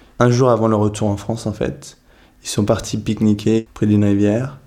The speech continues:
Et, euh, ils ont perdu cet enfant,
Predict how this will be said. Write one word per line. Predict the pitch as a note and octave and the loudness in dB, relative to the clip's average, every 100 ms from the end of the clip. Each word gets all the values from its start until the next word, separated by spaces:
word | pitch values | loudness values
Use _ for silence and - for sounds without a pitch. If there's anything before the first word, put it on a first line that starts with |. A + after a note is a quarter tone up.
| _ - _ - | _ -20 _ -4
Et, | G#2+ G2+ G2+ | 0 2 2
euh, | G2+ G2 G2+ G#2 G#2+ - - - - - _ | 0 -2 -2 -2 -4 -6 -10 -20 -20 -20 _
ils | A2+ A2 | -2 2
ont | G#2 | 4
perdu | A2 A2 A2 B2+ | 4 2 2 -2
cet | - - - - G#2+ | -4 -12 -12 -4 0
enfant, | G#2 G2 G2 G2 - | 0 -2 -4 -6 -10